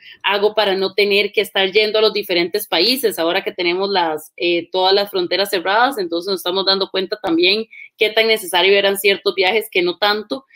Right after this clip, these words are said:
entonces, pero también tengo que saber cómo liderar esos equipos estando desde mi casa.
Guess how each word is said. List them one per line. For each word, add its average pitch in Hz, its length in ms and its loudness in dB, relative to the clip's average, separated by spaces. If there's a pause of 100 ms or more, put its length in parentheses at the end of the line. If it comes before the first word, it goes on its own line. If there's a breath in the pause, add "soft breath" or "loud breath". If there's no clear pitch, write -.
(200 loud breath)
entonces, 202 360 0
pero 233 240 6
también 202 240 0
tengo 214 160 2
que 240 80 -2
saber 233 320 2
cómo 190 180 6
liderar 185 320 6
esos 185 240 -2
equipos 196 440 -2
estando 185 540 0
desde 170 280 -2
mi 156 160 -2
casa. 220 420 -2